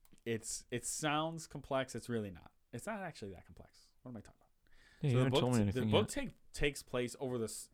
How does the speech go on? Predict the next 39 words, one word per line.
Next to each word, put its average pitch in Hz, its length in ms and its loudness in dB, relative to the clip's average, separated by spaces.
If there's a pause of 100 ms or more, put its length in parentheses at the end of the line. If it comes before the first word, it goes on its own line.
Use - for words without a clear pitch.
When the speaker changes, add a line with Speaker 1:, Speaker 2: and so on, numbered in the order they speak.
Speaker 1:
it's - 160 -2
a, 127 160 0 (380)
it's 151 100 -10
a 175 40 -2
bunch 214 180 2
of - 140 0
entries, 156 640 0 (260)
and 123 120 -2
it 123 80 -4
takes 185 180 -2
place 156 200 -2
over 139 100 0
the 123 60 0
span 120 400 0
of, 104 120 -4
like, 101 240 -2
n-, 117 120 -6 (140)
eighteen, 147 760 -6 (800)
like, 110 360 -8
ninety, 131 680 -4
I 147 100 0
think. 147 400 -4 (240)
There's 123 180 -2
a 120 80 0
chronology 117 600 -2
in 101 80 -8
the 95 60 -12
front 98 280 -6 (240)
to, 110 340 -2
uh, 101 380 -4 (460)
nineteen 110 1000 -4 (600)
sixty - 540 -6
or 101 60 -6
seventy. 90 480 -12 (880)
Basically, 156 440 2
the 127 140 2
life 120 340 2
of 104 140 -6
this - 440 -4